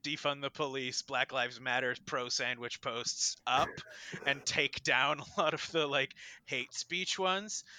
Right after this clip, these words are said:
Speaker 1: Um, and then lately the trend in the group the last, like, couple weeks has been
Speaker 2: I'm
Speaker 1: to
Speaker 2: so glad
Speaker 1: post
Speaker 2: I heard that sentence.
Speaker 1: Yeah. Lately the, the trend in the group has been to post pictures of a sandwich with, like,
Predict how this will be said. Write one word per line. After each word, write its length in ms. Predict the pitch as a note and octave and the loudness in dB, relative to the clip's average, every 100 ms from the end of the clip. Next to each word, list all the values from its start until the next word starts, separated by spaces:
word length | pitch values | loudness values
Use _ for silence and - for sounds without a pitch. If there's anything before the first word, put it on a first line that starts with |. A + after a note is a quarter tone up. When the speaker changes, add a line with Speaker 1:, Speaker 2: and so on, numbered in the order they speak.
| - - | -20 -4
Speaker 1:
Um, 340 | C#3 C3 C3 B2+ - | 2 2 2 -2 -2
and 140 | D#3 | 0
then 160 | D3 C#3 | 0 -2
lately 580 | C3+ E3 A3 G3 E3 | 4 8 8 6 0
the 120 | C#3 C#3 | 0 -2
trend 520 | - D3+ C#3+ C#3 C3+ | 4 4 4 0 -8
in 100 | C#3 | -8
the 60 | |
group 260 | C3+ C3+ C3+ | -4 -2 -2
the 100 | C3+ | -2
last, 320 | C3+ C3+ B2+ C3+ | 2 2 2 -4
like, 140 | B2 | -4
couple 320 | - D#3+ D3 | -2 -2 -2
weeks 280 | C#3 C3 - - - - | -4 -4 -6 -10 -16 -8
has 140 | C3 B2 | -8 -2
been 320 | C#3 C3 B2+ | -2 -2 -4
Speaker 2:
I'm 80 | C#3 | -4
Speaker 1:
to 60 | C3+ | 0
Speaker 2:
so 60 | |
glad 180 | D3+ C#3+ | 4 6
Speaker 1:
post 200 | C#3+ C3+ | 6 6
Speaker 2:
I 40 | C#3 | 4
heard 200 | C#3 C3 | 2 0
that 160 | B2 | -2
sentence. 720 | - A#2+ C3 A#2+ - - - - _ - | -2 -6 -6 -8 -6 -6 -8 -12 _ -4
Speaker 1:
Yeah. 260 | C#3 G#2 - _ - | -2 -2 -6 _ -20
Lately 600 | C3 C#3+ G3 F3+ D#3+ C#3 | -2 4 4 4 -2 -2
the, 300 | C#3 C3+ C3 | 0 0 0
the 80 | C3+ | -2
trend 300 | - D3+ C#3 | -2 0 0
in 100 | C3 | -2
the 80 | B2+ | -6
group 340 | C3 C3 C3 | -4 -4 -4
has 200 | - C3 | -8 -8
been 180 | - C3 | -4 -6
to 120 | B2 | -6
post 440 | - C#3+ B2+ - - | -6 -4 -2 -4 -2
pictures 400 | D3 - D3 C3 | -2 0 -2 -4
of 100 | A#2+ | -4
a 40 | |
sandwich 760 | A#2 - C#3 C3+ C3 C3 - - - - A2+ A#2+ | -4 0 2 0 -2 0 0 -2 -4 -18 -18 -2
with, 480 | C3+ C3 - - C#3+ | 0 0 -2 -14 -2
like, 440 | C#3 B2+ - - | 2 2 0 -10